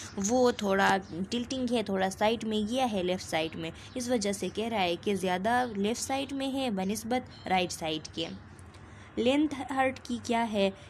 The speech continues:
Human heart is about ten centimeter long। इंसान का ये जो heart होता है ये कितना long होता है? ten centimeter long होती है। साइज इसकी क्या होती है? Heart is about a size of close fist।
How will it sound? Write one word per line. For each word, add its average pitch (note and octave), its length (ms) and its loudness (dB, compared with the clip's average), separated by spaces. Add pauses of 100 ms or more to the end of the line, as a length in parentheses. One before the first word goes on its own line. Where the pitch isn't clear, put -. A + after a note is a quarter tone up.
(120)
Human C#4 360 2
heart A#3 340 0
is G3+ 100 -2 (140)
about F#3+ 400 4
ten A3+ 240 2
centimeter E3+ 640 -2
long। D#3+ 260 -2 (340)
इंसान B3 440 0
का B3+ 140 -2
ये A3+ 220 -2
जो G#3 200 2 (280)
heart G#3+ 420 2
होता G3 260 0
है G#3 220 0
ये F#3+ 140 0 (100)
कितना B3+ 300 0
long C4 300 -2
होता B3 240 -2
है? G#3+ 260 -2 (300)
ten A3 160 2
centimeter G3 680 -2 (180)
long E3+ 340 2
होती D#3+ 320 -6
है। E3 200 -4 (640)
साइज C4+ 300 6
इसकी C#4 240 -2
क्या B3 160 2
होती A3+ 380 -2
है? G3 240 2 (300)
Heart C4 260 2
is A3 240 0
about G3+ 500 4
a - 80 0
size G3+ 460 2
of F3 320 0
close F#3 380 2
fist। D#3 220 -2